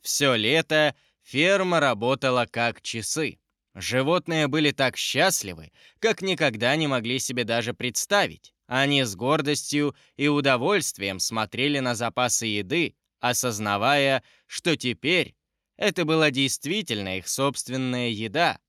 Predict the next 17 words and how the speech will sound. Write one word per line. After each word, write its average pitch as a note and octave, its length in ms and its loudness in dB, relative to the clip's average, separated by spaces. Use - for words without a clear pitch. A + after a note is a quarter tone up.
произведенная C#3 1040 2
ими C#3+ 360 -2
самими A#2 720 -4
и A3+ 140 -2
для D#3+ 200 0
них B2+ 260 0
же A#2+ 160 -6
самих, B2+ 640 -4
а C3+ 140 0
не B2+ 160 2
выдаваемая B2 880 0
им C3 420 -4
жестоким C3 680 -2
хозяином G#2+ 840 0
с - 160 -6
недовольной A2+ 680 0
физиономией. G#2+ 1000 -4